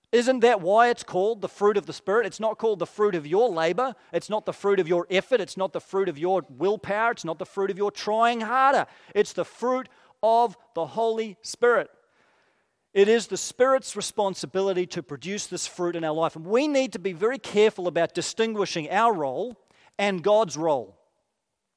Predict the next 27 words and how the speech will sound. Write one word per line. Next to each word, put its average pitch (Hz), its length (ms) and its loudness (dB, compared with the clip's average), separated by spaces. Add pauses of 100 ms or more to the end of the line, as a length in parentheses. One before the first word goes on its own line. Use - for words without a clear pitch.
(140)
in 185 120 -6
the 165 60 -8
pursuit - 540 -8 (440)
of 151 80 -2
a 170 60 -4
godly 147 340 -4
life. 170 340 -4 (1600)
It 175 120 -2
is 160 140 -4
not 208 280 -2
your 214 160 0
responsibility 170 840 -6
to 151 120 -12
produce 151 500 -8
the - 80 -16
fruit 151 460 -12
of 127 100 -16
the 139 80 -20
Spirit. - 380 -16 (2750)
Now, 180 140 0
that 190 120 2
doesn't 165 220 -2
mean 160 120 -4
you've 139 80 -8
got 123 140 -12
no 135 120 -8
responsibility. 120 680 -12